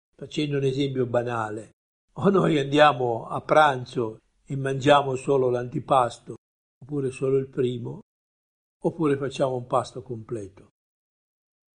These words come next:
Ecco, chiediamo al Signore allora di farci capire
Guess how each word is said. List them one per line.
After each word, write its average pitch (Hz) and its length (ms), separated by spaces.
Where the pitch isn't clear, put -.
Ecco, 139 260
chiediamo 131 440
al 120 100
Signore 139 480
allora 135 560
di - 100
farci 151 360
capire 185 800